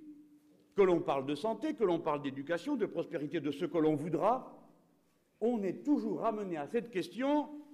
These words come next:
avec quoi le financez-vous ? C'est-à-dire que l'argent disponible n'est jamais à l'endroit où on l'attend, il doit être ailleurs, oui, il est ailleurs. Si bien qu'on ne peut prononcer de vœux, fût-ce les plus simples,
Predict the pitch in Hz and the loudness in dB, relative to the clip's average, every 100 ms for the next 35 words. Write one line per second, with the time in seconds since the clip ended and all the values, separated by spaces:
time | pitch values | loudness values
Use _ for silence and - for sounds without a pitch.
0 | - - 247 240 - 302 285 226 202 269 | -6 0 2 0 2 8 8 8 2 2
1 | 262 - 220 170 131 - - - _ _ | 2 0 -2 -2 -4 -8 -20 -20 _ _
2 | - 202 196 185 180 - 165 156 143 151 | 0 2 4 4 4 2 4 4 4 0
3 | 143 160 185 226 311 247 196 185 180 165 | 0 -2 2 6 6 6 4 2 2 2
4 | 180 208 247 214 185 139 147 196 185 147 | 0 0 0 0 -4 -4 -4 -6 -2 -2
5 | 143 107 113 101 147 175 202 233 220 156 | -2 -2 -2 -2 -2 -2 -2 0 0 -2
6 | 127 113 147 - - _ _ _ _ _ | -4 -4 -6 -10 -20 _ _ _ _ _
7 | _ _ _ _ _ _ _ _ _ _ | _ _ _ _ _ _ _ _ _ _
8 | _ _ - 220 190 165 180 220 226 226 | _ _ -4 0 4 4 4 2 2 0
9 | - - 214 208 202 180 160 143 127 113 | -2 -2 -2 -2 -2 -2 -2 -2 -4 -6
10 | 220 226 185 147 165 170 226 247 240 | -4 -4 -4 -6 -6 -4 0 0 -2